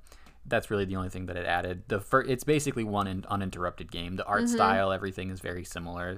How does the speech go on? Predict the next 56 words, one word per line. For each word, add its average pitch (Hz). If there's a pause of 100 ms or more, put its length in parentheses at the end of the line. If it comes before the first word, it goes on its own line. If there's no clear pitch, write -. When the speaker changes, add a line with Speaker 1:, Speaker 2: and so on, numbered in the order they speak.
Speaker 1:
The 98
gameplay 92
Speaker 2:
Which 254
I 277
was 302
Speaker 1:
style 185
is 202
the 190
Speaker 2:
thankful 185
Speaker 1:
same. 170
Speaker 2:
for 165
because 208 (140)
I 196
Speaker 1:
Yeah. 196
Speaker 2:
didn't 202
really 185
want, 175 (240)
I, 180
I 196
knew 214
how 208
to 180
play 170
the 160
game. 170
I 185
didn't 180
really 180
wanna, 170 (560)
you 208
know, 170
learn 185 (100)
an, 175 (300)
a 190
huge 185
difference 165
between 160
Speaker 1:
Yeah. 180
Speaker 2:
something 160
that, 135 (680)
yeah. 62 (240)
Speaker 1:
Yeah. - (380)
So, 98
I 104
mean, 107
but 113
yeah, 92
it 92
requires 104
lots 98
of 98
teamworks. 90
It's, -
it's 123
a 117
very 117